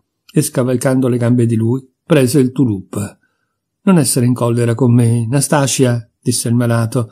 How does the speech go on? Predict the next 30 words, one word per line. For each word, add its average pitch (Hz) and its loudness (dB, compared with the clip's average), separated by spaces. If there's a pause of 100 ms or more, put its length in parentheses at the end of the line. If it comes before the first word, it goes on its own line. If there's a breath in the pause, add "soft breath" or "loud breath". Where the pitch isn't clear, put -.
(460 soft breath)
«Presto 156 0
te 156 2
lo 151 6
libererò, 147 2 (100)
quest'angolo». 113 -2 (520)
«D'accordo, 135 0
d'accordo, 143 4
non 233 2
fa 180 -4
niente», 113 2
borbottava 117 -2
Nastasia. 113 -2 (520 soft breath)
«Ma 151 2 (240)
cos'è 117 2
che 120 -4
ti 135 -2
fa 123 -2
male, 120 2
zio? 143 4
Di!» 156 6 (720 soft breath)
«L'interno 127 -2
non 117 0
fa 120 -4
che 123 -4
spasimare». 110 -2 (320)
«Lo 185 2
sa 175 2
Dio 165 6
cos'è?» 113 0 (680)
«Forse 131 -4